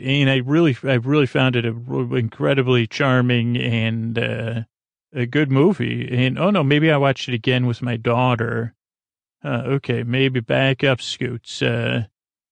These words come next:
maybe I watched part of it at work and then watched the whole thing with my daughter. 'Cause I remember I said when I, when she watched it, it was, like, a little bit out of her league. Uh, so maybe it was, like, four years ago,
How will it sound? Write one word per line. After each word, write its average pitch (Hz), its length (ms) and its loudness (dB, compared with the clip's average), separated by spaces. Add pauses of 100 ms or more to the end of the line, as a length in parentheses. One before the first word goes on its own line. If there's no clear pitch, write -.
maybe 180 240 0
I 180 40 4
watched 135 360 -2
part 170 200 0
of 139 80 0
it 131 80 2
at 123 140 2
work 123 300 0
and 123 120 0
then 120 100 0
watched 123 260 -2
the 120 100 -2
whole 127 140 0
thing 131 200 -2
with 117 200 -2
my 123 120 -2
daughter. 123 720 0
'Cause 127 160 -4
I 143 60 2
remember 151 320 2
I 123 80 4
said 123 300 -2
when 131 200 -2
I, 131 60 2
when 131 220 0
she - 160 -6
watched 143 500 0
it, 117 160 0
it 131 220 -2
was, 123 200 0
like, 127 200 0
a 131 60 -2
little 127 200 2
bit 127 140 2
out 123 180 2
of 113 80 -2
her 123 100 -2
league. 120 600 2
Uh, 127 160 -2
so 143 200 -2
maybe 139 280 2
it - 20 4
was, 117 160 0
like, 127 160 -2
four 151 380 -6
years 185 280 0
ago, 175 440 0